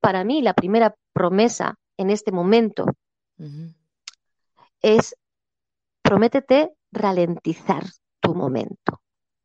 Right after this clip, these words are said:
Speaker 1: ralentizar cada momento. Vívelo,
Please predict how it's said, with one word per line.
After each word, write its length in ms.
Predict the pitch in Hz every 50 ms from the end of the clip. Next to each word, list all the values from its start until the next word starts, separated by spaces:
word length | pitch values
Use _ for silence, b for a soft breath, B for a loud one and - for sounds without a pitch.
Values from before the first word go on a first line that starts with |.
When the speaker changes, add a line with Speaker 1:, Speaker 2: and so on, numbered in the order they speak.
| - 190
Speaker 1:
ralentizar 720 | 196 185 180 180 180 180 - _ _ - 214 196 196 _
cada 280 | _ - 180 180 180 165
momento. 640 | 165 165 165 160 - - - _ _ - - - _ _ _ _ _ _ _ _ _ _ _ _ _ _ _ _ _ _ _ _ _ _ _ _ _ _ _ _ _ _ _ _ _ _ _ -
Vívelo, 500 | 202 254 226 226 190 185 175 175 -